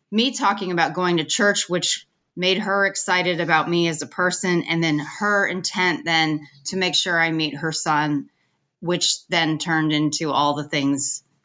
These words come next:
and the marriage and the ten years that I've been together with her son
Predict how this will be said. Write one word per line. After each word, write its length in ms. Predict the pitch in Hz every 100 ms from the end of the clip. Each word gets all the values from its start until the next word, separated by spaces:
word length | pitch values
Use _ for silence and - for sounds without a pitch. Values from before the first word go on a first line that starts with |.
| -
and 220 | 165 160
the 160 | 151 147
marriage 680 | 143 160 156 151 147 139 -
and 180 | 160 147
the 60 |
ten 300 | 147 175 151
years 300 | 147 143 143
that 120 | 156
I've 220 | 143 143 151
been 160 | 147
together 420 | 139 143 139 135
with 220 | 131 135 135
her 400 | 143 135 127 - _ _ _
son 500 | - - 151 139 127